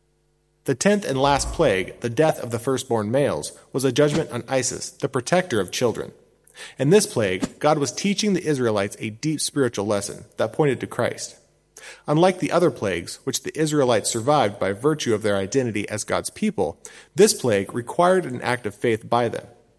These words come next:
God commanded each family to take an unblemished male lamb and kill it.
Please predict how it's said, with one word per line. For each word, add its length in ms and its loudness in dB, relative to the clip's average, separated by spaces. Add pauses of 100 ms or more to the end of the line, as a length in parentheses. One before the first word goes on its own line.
(520)
God 240 4
commanded 420 2
each 220 -6
family 500 0
to 80 -6
take 240 -4
an 180 -4
unblemished 560 0
male 320 2
lamb 380 0
and 140 -10
kill 200 0
it. 220 -8